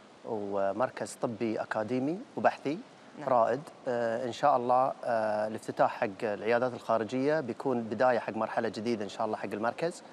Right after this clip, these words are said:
Speaker 1: وإن شاء الله بنتقدم فيها في المستقبل إن شاء الله عشان نفتح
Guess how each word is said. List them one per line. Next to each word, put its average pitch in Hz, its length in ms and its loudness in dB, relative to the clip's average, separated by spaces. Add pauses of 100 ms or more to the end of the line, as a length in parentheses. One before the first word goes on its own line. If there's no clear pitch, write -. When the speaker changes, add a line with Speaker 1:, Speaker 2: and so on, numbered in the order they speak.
(440)
Speaker 1:
وإن 113 720 4
شاء 143 180 2
الله 139 120 4
بنتقدم 123 520 2
فيها 143 500 4
في - 140 -12
المستقبل 127 480 -2
إن 113 60 -6
شاء 143 140 2
الله 131 100 4
عشان 120 200 -2
نفتح 117 200 -6